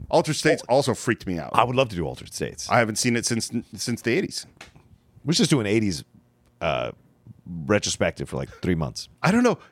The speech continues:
Speaker 1: We've gotten all sorts, every once in a while, this weird pushback that they don't like. So a couple of people who do not like the movies that we've been doing lately.
Speaker 2: Yeah.
Speaker 1: Yeah.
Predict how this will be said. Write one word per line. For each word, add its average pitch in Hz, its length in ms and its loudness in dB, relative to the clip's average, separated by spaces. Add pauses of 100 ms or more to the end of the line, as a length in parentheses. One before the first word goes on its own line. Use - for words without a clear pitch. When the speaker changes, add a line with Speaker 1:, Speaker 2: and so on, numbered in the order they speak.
Speaker 1:
We've 208 140 2
gotten 233 260 2
all 127 180 4
sorts, 165 260 0
every 180 140 2
once 233 140 0
in 190 40 0
a - 40 0
while, 151 40 2
this 113 160 -2
weird 139 320 4
pushback 120 520 2
that 90 120 -2
they 90 140 -2
don't 110 240 0
like. 113 180 2
So - 160 -2
a - 40 -8 (120)
couple 180 240 2
of 147 60 -4
people 120 240 2
who 95 60 0
do 95 160 0
not 147 220 4
like 143 180 0
the 147 60 0
movies 117 300 4
that 110 80 0
we've 104 140 0
been 95 100 -4
doing 90 240 0
lately. 73 380 -4
Speaker 2:
Yeah. 139 240 2 (260)
Speaker 1:
Yeah. 98 240 0